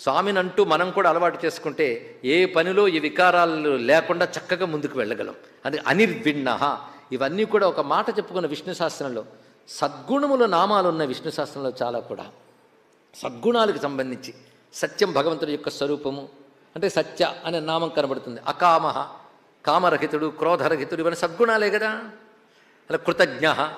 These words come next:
ఇవన్నీ సద్గుణములు. అలాగే అనిర్విణ్ణః కూడా సద్గుణమే. అది అలవాటు చేసుకోగలగాలి. ఇలాంటి గుణాలను కల్టివేట్ చేయండి పిల్లల్లో. అంటే ప్రతిదానికి విసుక్కోవడం, క్లేశపడితే వాడు ఏమి అభివృద్ధి సాధిస్తాడు? కనుక ఇలాంటి సద్గుణాలు అనంతములుగా భగవంతుడి నుంచి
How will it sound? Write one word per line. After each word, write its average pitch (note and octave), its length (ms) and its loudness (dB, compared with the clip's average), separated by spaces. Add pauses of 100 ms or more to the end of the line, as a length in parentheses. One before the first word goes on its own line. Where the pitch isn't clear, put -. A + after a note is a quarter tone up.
ఇవన్నీ F3 220 -2
సద్గుణములు. E3+ 540 2 (360)
అలాగే D3+ 140 0
అనిర్విణ్ణః G#3 680 2
కూడా F#3+ 200 -2
సద్గుణమే. C3 680 -4 (460)
అది A#2+ 120 -6
అలవాటు F3+ 380 0
చేసుకోగలగాలి. D3 640 0 (420)
ఇలాంటి A#3 460 2
గుణాలను A#3 400 2
కల్టివేట్ A3 600 0
చేయండి D#3 300 2
పిల్లల్లో. B2+ 420 -2
అంటే - 1200 -16
ప్రతిదానికి D3 480 2
విసుక్కోవడం, D3+ 520 -4
క్లేశపడితే D3+ 520 -4
వాడు E3 120 0
ఏమి A3 240 6
అభివృద్ధి G3+ 300 4
సాధిస్తాడు? E3 640 -2 (420)
కనుక F3+ 160 -2
ఇలాంటి G#3+ 380 4
సద్గుణాలు A3 640 2
అనంతములుగా A#3+ 760 4
భగవంతుడి F#3+ 560 2
నుంచి A3 360 -6